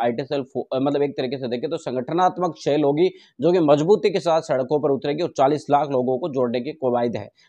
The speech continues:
हालांकि ये उम्मीद जो है जमीन पर कितनी उतरेगी, कितने लोगों को जमीन से जोड़ा जाएगा, ये तो अ-, आने,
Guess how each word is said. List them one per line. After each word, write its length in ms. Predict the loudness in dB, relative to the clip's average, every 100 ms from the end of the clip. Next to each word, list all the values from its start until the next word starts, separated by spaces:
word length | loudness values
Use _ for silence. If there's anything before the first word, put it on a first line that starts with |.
| 4
हालांकि 300 | 6 6 2
ये 200 | 2 2
उम्मीद 580 | 2 0 2 2 0 -2
जो 140 | 2
है 180 | 2 2
जमीन 460 | 0 0 0 0 0
पर 180 | -4
कितनी 300 | -4 -4 -2
उतरेगी, 360 | -4 -2 -4 -6
कितने 380 | -8 -8 -2 2
लोगों 240 | 2 0
को 120 | -4
जमीन 300 | -4 -4 -4
से 120 | -4 -4
जोड़ा 260 | 0 0
जाएगा, 220 | 0 -2
ये 160 | -2 -4
तो 260 | -4 -6 -6 _ _ 2
अ-, 240 | 2 4
आने, 400 | 6 6 6 4